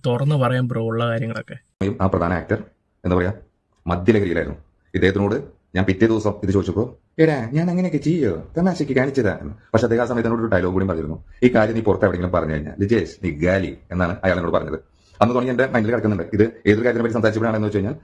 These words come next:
Speaker 2: ഷഫീഖിന്റെ സന്തോഷം എന്ന് പറഞ്ഞൊരു സിനിമ ഉണ്ടായിരുന്നു. ആ സിനിമയിൽ ഇദ്ദേഹം ഈ ഒരു, ഈ പറഞ്ഞ നമ്മുടെ സുപ്രധാന ആക്ടർ അഭിനയിച്ചിട്ടുണ്ട്. അപ്പൊ ഈ അഭിനയിച്ച ആള്, അതിൽ അഭിനയിച്ച പ്രധാന നായകന്റെ കാരവനിൽ കണ്ട ഒരു രഹസ്യം, ഒരു കാര്യം ഇദ്ദേഹം പറഞ്ഞു. ഈ പ്രധാന ആക്ടർ, നമ്മൾ ഈ പറയുന്ന അണ്ണാച്ചി, അയാൾ പറയുന്നതിൽ ഒരിക്കലും എനിക്കത് സത്യം ഉണ്ടെന്ന് ഞാൻ തോന്നിയില്ല.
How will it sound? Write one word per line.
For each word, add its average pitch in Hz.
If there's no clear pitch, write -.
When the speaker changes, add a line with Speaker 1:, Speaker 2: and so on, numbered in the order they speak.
Speaker 2:
ഷഫീഖിന്റെ 113
സന്തോഷം 92
എന്ന് 95
പറഞ്ഞൊരു 90
സിനിമ 85
ഉണ്ടായിരുന്നു. 78
ആ 92
സിനിമയിൽ 98
ഇദ്ദേഹം 104
ഈ 98
ഒരു, 101
ഈ 101
പറഞ്ഞ 98
നമ്മുടെ 98
സുപ്രധാന 92
ആക്ടർ 90
അഭിനയിച്ചിട്ടുണ്ട്. 104
അപ്പൊ 101
ഈ 101
അഭിനയിച്ച 104
ആള്, 113
അതിൽ 104
അഭിനയിച്ച 104
പ്രധാന 110
നായകന്റെ 92
കാരവനിൽ 90
കണ്ട 90
ഒരു 98
രഹസ്യം, 87
ഒരു 110
കാര്യം 98
ഇദ്ദേഹം 98
പറഞ്ഞു. 85
ഈ 90
പ്രധാന 90
ആക്ടർ, 85
നമ്മൾ 85
ഈ -
പറയുന്ന 85
അണ്ണാച്ചി, 80
അയാൾ 98
പറയുന്നതിൽ 104
ഒരിക്കലും 113
എനിക്കത് 120
സത്യം 123
ഉണ്ടെന്ന് 131
ഞാൻ 127
തോന്നിയില്ല. 101